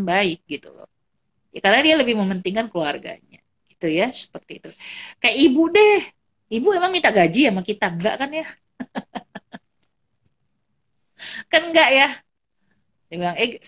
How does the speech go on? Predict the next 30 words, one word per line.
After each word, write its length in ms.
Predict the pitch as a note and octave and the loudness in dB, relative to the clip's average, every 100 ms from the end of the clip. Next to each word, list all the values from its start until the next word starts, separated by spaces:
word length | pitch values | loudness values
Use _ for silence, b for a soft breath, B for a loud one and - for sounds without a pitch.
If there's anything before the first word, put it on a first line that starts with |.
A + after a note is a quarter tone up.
| - | -8
minta 160 | A#3 | -2
nih 160 | D4 C#4+ | 0 2
gaji 200 | B3+ B3 | 0 0
gue 140 | B3 C#4 | 0 2
nih," 140 | D4+ C4+ F#3+ E3 | 2 -2 -6 -10
gitu 80 | D#3+ | -8
ya. 200 | D#3+ A3+ A3+ | -6 -6 -6
Kan 240 | D4 A#3 | -12 -10
enggak 240 | D#3 E3 - _ | -10 -10 -12 _
gitu 240 | E3 E3+ | -20 -8
ya, 240 | F3+ C#4+ | -4 -4
seperti 400 | - - - _ | -6 -20 -20 _
itu. 280 | _ _ _ _ _ _ b b b | _ _ _ _ _ _ b b b
Terus 200 | - C#4 | -2 0
siapa 280 | D#4+ C4+ B3 | 2 2 4
lagi 320 | B3+ B3+ C#4 | 2 2 -2
misalnya? 480 | F#3+ F3+ F#3 E3 D3 - | -2 -4 -6 -8 -10 -12
Misalnya 400 | F3 G3 A3 A3 | -6 -4 -2 2
dosen. 480 | G#3+ G3+ D#4+ B3 D#3+ _ _ _ _ _ _ _ _ _ B B B B | 2 4 4 2 -2 _ _ _ _ _ _ _ _ _ B B B B
Dia 160 | A#3 A4 A#4+ F4+ | 0 2 2 2
berkomitmen 680 | D4 - D4+ E4 D#4+ D#4+ D#4 | 2 4 2 2 -2 -4 -2
penuh, 480 | E4 E4 F4+ C4+ - _ _ _ _ _ _ _ F3 | -4 2 2 2 -2 _ _ _ _ _ _ _ -6
ya, 240 | G#3+ A#3 - _ _ | -4 -4 -8 _ _
mendidik 480 | G3 F#3+ F#3+ F3+ F#3 | -4 0 0 0 -2
kita, 320 | G3 - - - _ - | -6 -6 -8 -10 _ -20
gitu. 160 | - _ _ _ | -20 _ _ _
Emang 320 | G3+ F4+ C#4 C4+ | -2 2 2 4
ada 160 | B3 | 2
misalnya 400 | A#3 B3 A3+ A3+ | 0 0 0 2
di 320 | G3 G3 - | 2 0 -2